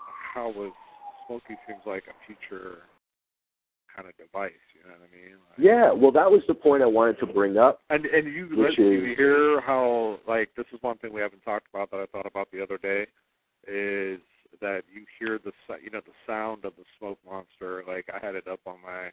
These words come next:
Speaker 1: you know, my surround sound, and it's so digitized. It just seems like it's so, like, um,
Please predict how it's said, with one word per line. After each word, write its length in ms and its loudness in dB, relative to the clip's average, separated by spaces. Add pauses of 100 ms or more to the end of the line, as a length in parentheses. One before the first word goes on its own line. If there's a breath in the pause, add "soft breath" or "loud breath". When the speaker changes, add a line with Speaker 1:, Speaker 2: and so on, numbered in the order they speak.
(200)
Speaker 1:
you 100 -18
know, 100 -20 (100)
my 80 -20 (120)
surround 340 -14 (100)
sound, 300 -20 (380)
and 100 -20
it's 80 -20 (180)
so 200 -6 (260)
digitized. 840 -8 (280)
It 160 -20
just 220 -20
seems 220 -10
like 280 -8
it's 100 -12 (220)
so, 420 -8
like, 360 -8 (720)
um, 300 -14